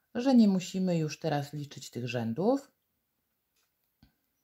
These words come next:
Cały czas mamy na uwadze, to jest bardzo ważne, że pierwsze oczko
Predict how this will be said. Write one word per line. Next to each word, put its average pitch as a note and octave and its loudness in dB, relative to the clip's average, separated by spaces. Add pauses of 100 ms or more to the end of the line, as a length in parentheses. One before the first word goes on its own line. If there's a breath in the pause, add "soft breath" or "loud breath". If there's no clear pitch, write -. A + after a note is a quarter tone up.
(1600)
Cały F#3+ 0
czas E3+ -4
mamy D#3+ 0
na D3 0
uwadze, C#3 -2
to D3+ -8
jest C3+ -6
bardzo C3 -4
ważne, B2+ -4
że D#3+ -4
pierwsze G#3 -6
oczko D3 -6